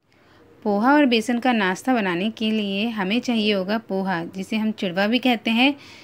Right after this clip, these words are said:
तो यहाँ पे मैंने ये करीब एक कटोरी भर के पोहा लिया है और इसको हम एक बाउल में ले लेंगे इस तरीके से। और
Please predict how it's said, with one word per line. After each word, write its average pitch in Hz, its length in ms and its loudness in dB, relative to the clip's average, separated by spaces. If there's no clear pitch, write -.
तो 233 80 0
यहाँ 185 260 2
पे 247 120 4
मैंने 269 240 8
ये 262 180 4
करीब 254 240 2
एक 269 220 4
कटोरी 277 340 8
भर 226 240 8
के 262 220 4
पोहा 220 320 6
लिया 233 280 6
है 277 260 6
और 185 320 0
इसको 185 480 -2
हम 233 240 0
एक 196 140 -2
बाउल 190 180 2
में 208 160 -2
ले 208 120 2
लेंगे 214 400 2
इस 269 140 -2
तरीके 233 280 -2
से। 294 220 2
और 202 240 0